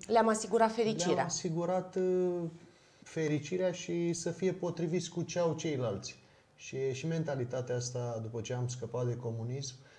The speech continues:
Speaker 2: să nu sufere cum am suferit eu, să nu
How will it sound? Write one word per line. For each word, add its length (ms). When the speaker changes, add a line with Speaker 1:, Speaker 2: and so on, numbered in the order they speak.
Speaker 2:
să 200
nu 220
sufere 480
cum 260
am 140
suferit 600
eu, 160
să 160
nu 420